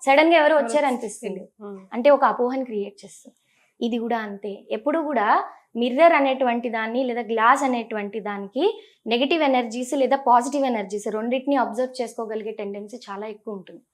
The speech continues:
Speaker 2: Hmm.
Speaker 1: ఎప్-, ఇది పాజిటివ్ ఎనర్జీ అబ్జర్వ్ చేసుకుని రిఫ్లెక్ట్ బ్యాక్ చేసింది అనుకోండి, ప్రాబ్లం లేదు.
Speaker 2: Hmm.
Speaker 1: నెగటివిటీని చేస్తే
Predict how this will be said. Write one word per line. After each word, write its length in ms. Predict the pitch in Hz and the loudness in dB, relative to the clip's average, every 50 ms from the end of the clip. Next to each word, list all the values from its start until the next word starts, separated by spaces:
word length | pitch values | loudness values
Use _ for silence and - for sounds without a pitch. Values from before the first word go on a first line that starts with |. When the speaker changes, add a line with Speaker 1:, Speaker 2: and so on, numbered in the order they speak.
| _ - | _ -18
Speaker 2:
Hmm. 520 | 226 220 220 214 214 202 196 196 190 190 185 _ _ _ _ _ _ _ _ - | -16 -14 -12 -12 -12 -12 -12 -14 -14 -18 -20 _ _ _ _ _ _ _ _ 2
Speaker 1:
ఎప్-, 320 | 262 262 254 - - - | 2 4 4 4 4 4
ఇది 100 | 269 320 | 4 6
పాజిటివ్ 420 | - 277 233 - - - 370 339 | 8 8 8 8 8 6 4 4
ఎనర్జీ 280 | 339 339 339 302 269 339 | 6 6 4 4 4 4
అబ్జర్వ్ 380 | 311 285 254 285 320 294 - 311 | 2 2 2 2 -2 0 0 -2
చేసుకుని 280 | 294 294 - 320 277 | -4 -2 -2 0 0
రిఫ్లెక్ట్ 320 | 285 277 285 311 311 277 269 | 0 0 0 0 -2 2 2
బ్యాక్ 260 | 302 294 302 - 285 | 2 2 2 2 0
చేసింది 280 | 269 262 269 262 254 | 0 2 0 0 0
అనుకోండి, 360 | 240 233 226 226 220 220 220 220 | 0 -2 -4 -6 -6 -4 -4 -4
ప్రాబ్లం 380 | 214 208 202 190 214 220 220 | -4 -4 -4 -4 -4 -6 -6
లేదు. 440 | 214 196 175 - _ _ _ - 240 | -6 -8 -10 -12 _ _ _ -16 -16
Speaker 2:
Hmm. 120 | 226 214 | -10 -6
Speaker 1:
నెగటివిటీని 560 | 214 220 214 247 233 294 269 285 277 285 277 277 277 | -4 -4 -2 -2 -2 -2 -2 -2 -2 -2 -2 -2 -2
చేస్తే 280 | 277 269 277 - - | -4 -6 -8 -12 -20